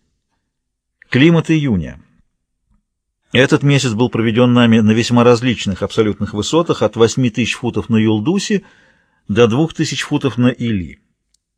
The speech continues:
Притом мы постоянно спускались ниже, вследствие чего,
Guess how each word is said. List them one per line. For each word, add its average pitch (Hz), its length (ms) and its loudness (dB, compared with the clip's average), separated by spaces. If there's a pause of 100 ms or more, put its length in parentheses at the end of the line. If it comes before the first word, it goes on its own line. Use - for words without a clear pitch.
(380)
Притом 135 300 0
мы 135 60 0
постоянно 156 600 0
спускались 139 560 -2
ниже, 139 380 -2 (800)
вследствие 120 460 0
чего, 135 360 0